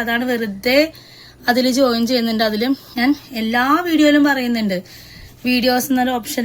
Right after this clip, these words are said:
ഉണ്ട്. ആ ഓപ്ഷൻ ക്ലിക്ക് ചെയ്തിട്ട് ഒന്നും കിട്ടൂല. കാരണം എൺപത്തി ഒമ്പത് രൂപ നിങ്ങൾ വെറുതെ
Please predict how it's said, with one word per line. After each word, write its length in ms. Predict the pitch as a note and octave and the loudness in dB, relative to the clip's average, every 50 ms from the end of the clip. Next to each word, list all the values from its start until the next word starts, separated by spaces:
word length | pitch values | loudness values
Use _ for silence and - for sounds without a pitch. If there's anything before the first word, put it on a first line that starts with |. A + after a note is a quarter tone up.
| A3+ A3 | -2 -2
ഉണ്ട്. 140 | G#3+ A#3 A#3+ A#3 | 2 2 2 2
ആ 20 | A#3+ A#3+ | 2 -2
ഓപ്ഷൻ 280 | A3+ G#3 - - A#3 A#3+ B3+ A#3+ - - | -4 -6 -8 -6 -6 -6 -6 -6 -6 -6
ക്ലിക്ക് 200 | A#3 A3 - - | -6 -6 -6 -6
ചെയ്തിട്ട് 240 | B3+ A3 A#3 G3+ - A#3+ A#3+ | -6 -4 -4 -4 -4 -2 0
ഒന്നും 260 | A#3 A#3 A#3+ B3+ C#4 C4+ D4 | 2 2 4 4 2 2 0
കിട്ടൂല. 360 | B3+ G#3 - B3+ A#3+ A#3+ A#3+ A#3+ A#3+ C4+ | -4 -4 -2 -2 0 2 2 0 0 0
കാരണം 260 | A#3+ A3+ G#3 A3 A#3+ A#3+ A3+ | -2 -2 -2 -2 -2 -2 -2
എൺപത്തി 340 | G#3+ G#3 A3 G#3 - B3+ B3+ - - A3+ | -2 -4 -4 -6 -6 -6 -8 -6 -4 -4
ഒമ്പത് 320 | A3 A3 G#3+ A3 G3+ A3+ A#3+ A#3 | -2 -2 -2 -2 -4 -4 -4 -2
രൂപ 200 | A#3 A3+ G#3 F#3+ A3+ B3+ D#4+ - - - - - - - - - - - - - - | -2 -2 0 0 0 0 0 -2 -8 -20 -20 -20 -20 -20 -20 -20 -20 -20 -20 -20 -10
നിങ്ങൾ 160 | - A#3 A3+ A#3+ B3 | -6 -4 -4 -2 -2
വെറുതെ 240 | B3 A#3 A3 A3+ B3 | -2 -2 -2 -4 -2